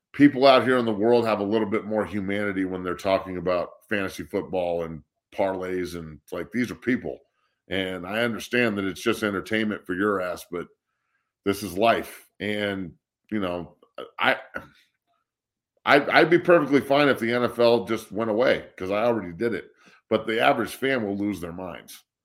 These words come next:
Like, it, people will go absolutely nuts. So it's, look, the N F L and, and football are a commodity that we are lucky to have, and in a very soft era of li-, of living and life,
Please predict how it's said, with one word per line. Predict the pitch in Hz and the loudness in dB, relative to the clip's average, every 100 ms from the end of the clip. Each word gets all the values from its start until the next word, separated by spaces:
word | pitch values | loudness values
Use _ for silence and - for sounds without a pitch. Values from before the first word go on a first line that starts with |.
| _ | _
Like, | 101 98 | -2 0
it, | 98 98 - 80 | -2 -6 -10 -4
people | 143 147 135 | 4 4 4
will | 107 113 | -2 -2
go | 104 104 | -2 -2
absolutely | 101 101 98 92 87 | -2 -4 -6 -8 -6
nuts. | 104 92 - - _ _ _ _ | -4 -6 -8 -20 _ _ _ _
So | - 120 113 107 | 2 4 4 0
it's, | 117 120 - - - _ _ _ _ - | -2 -4 -6 -18 -20 _ _ _ _ -4
look, | 117 - | -4 -2
the | 107 | -4
N | 127 | -2
F | 135 - | -2 0
L | 123 131 139 | 4 6 4
and, | 110 104 92 | 2 -2 -8
and | 98 | -12
football | - 131 107 127 135 127 | -6 -6 -2 -2 0 2
are | 101 95 | 0 0
a | |
commodity | - 101 85 87 107 123 143 160 - _ _ _ - 90 | -6 -10 -10 -8 -6 -2 -2 -4 -10 _ _ _ -18 -12
that | 82 110 104 - _ _ _ _ _ _ _ _ _ _ _ _ | -2 0 0 -8 _ _ _ _ _ _ _ _ _ _ _ _
we | - 117 120 | -6 -2 0
are | 104 | -2
lucky | 98 110 113 | -4 -6 -4
to | 113 | -2
have, | 101 95 92 110 143 139 - _ | -2 -2 -2 0 -2 -6 -20 _
and | 104 104 | -8 -6
in | 101 | -4
a | 98 | -6
very | 87 80 107 117 107 | -6 -4 -2 0 -2
soft | - - - 98 101 113 - - | -8 -12 -10 -8 -4 -6 -8 -14
era | - 101 110 107 | -10 -4 0 0
of | - 98 76 | 0 -4 -6
li-, | 78 87 - | -10 -10 -10
of | 87 | -12
living | 85 104 110 120 117 | -10 -6 -4 -4 -6
and | 87 85 | -8 -10
life, | 87 117 - | -4 -4 -6